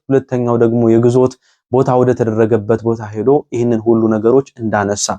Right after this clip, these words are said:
ነፍሳት ነፃ እንደወጡ፣ ሰይጣን ራሱ በዚህ በረከሰ አፉ፣ እ፣ ለአምላካችን የመሰከረበትን ነገር የምንመለከትበት ጊዜ ነው። ስለዚህ አቅርቦተ ሰይጣን ሊያደርግበት «አምላኬ፣ አምላኬ ለምን ተውከኝ?» አለ። «ጌታዬ ሆይ ለምን ተውከኝ?» አለ።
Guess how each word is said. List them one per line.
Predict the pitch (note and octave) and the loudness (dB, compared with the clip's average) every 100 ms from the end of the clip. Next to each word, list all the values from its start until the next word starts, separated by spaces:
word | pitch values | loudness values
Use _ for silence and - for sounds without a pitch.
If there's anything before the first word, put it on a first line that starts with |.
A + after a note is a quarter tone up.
| _ _ - | _ _ -4
ነፍሳት | C3+ C#3 C#3+ C3+ | -2 0 -2 -2
ነፃ | B2 B2 B2+ | 0 0 0
እንደወጡ፣ | A#2 A2 A2+ A2 - G#2+ - _ | 0 2 2 2 -2 -8 -8 _
ሰይጣን | - C#3 C#3+ C#3 B2+ | -2 0 0 -2 0
ራሱ | B2+ C3 C3+ E3 C3 | 0 -2 -2 -8 -4
በዚህ | A2 A2+ C#3 D3 - | 0 2 2 -2 -2
በረከሰ | A#2 C#3 C#3+ D3+ - - | 0 0 -2 -6 -4 -4
አፉ፣ | C#3 E3 G3+ _ _ _ - | -2 0 0 _ _ _ -2
እ፣ | A#2 G#2+ G2+ | 2 2 2
ለአምላካችን | - C#3 C#3 C#3 C#3 C3+ C3+ | 2 4 2 2 -2 -6 -4
የመሰከረበትን | A#2 B2+ B2+ B2+ - B2 A2+ A#2 A2 A2 | 0 0 -2 -4 0 0 2 0 0 0
ነገር | B2+ E3 F3 _ _ - | 2 2 0 _ _ -4
የምንመለከትበት | A2+ A2+ A2 G#2+ G#2 G2+ G2+ G2+ G2 G2 | 0 0 0 0 -2 -4 -6 -4 -2 -2
ጊዜ | G2+ G2 | -2 0
ነው። | F#2 A2 | -2 -4
ስለዚህ | - E3 F#3+ F#3 G3 - | 0 4 4 4 -2 -2
አቅርቦተ | G#2+ A2+ - C3+ C3 B2+ | -2 -2 0 2 2 0
ሰይጣን | A2+ A2+ G#2+ A2 | -4 -4 -2 -2
ሊያደርግበት | G#2 G2+ G2+ G#2 A2+ C#3 - _ _ | 0 -2 -4 -4 -2 -2 -4 _ _
«አምላኬ፣ | G2+ G#2 A2+ A2 - | -4 0 0 -2 -2
አምላኬ | G#2 G2+ G2 - | -4 -2 -4 -2
ለምን | G#2+ G#2 G2+ | 0 0 -2
ተውከኝ?» | F#2+ - - | -6 -6 -10
አለ። | - _ _ _ _ _ _ | -12 _ _ _ _ _ _
«ጌታዬ | A#2+ B2 B2 | 0 2 2
ሆይ | A#2 A#2 | 2 2
ለምን | A2+ B2+ A#2+ | 4 2 0
ተውከኝ?» | G#2+ G2 G2 | -4 -8 -8
አለ። | - | -12